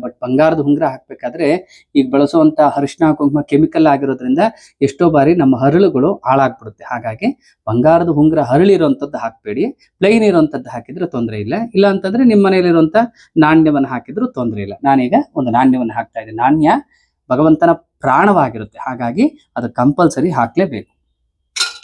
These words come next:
ನಂತರ ಮಾವಿನ ಸೊಪ್ಪಿಡಿ, ಒಂದು ತೆಂಗಿನಕಾಯಿ ಕೊಡು.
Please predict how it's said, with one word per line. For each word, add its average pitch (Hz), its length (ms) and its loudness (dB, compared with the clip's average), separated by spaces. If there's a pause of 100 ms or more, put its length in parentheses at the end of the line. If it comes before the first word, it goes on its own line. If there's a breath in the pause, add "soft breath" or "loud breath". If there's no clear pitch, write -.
(580)
ನಂತರ 147 220 -2 (440)
ಮಾವಿನ 131 340 0
ಸೊಪ್ಪಿಡಿ, 143 320 -6 (3250 loud breath)
ಒಂದು 151 180 -2
ತೆಂಗಿನಕಾಯಿ 120 500 -6
ಕೊಡು. - 140 -14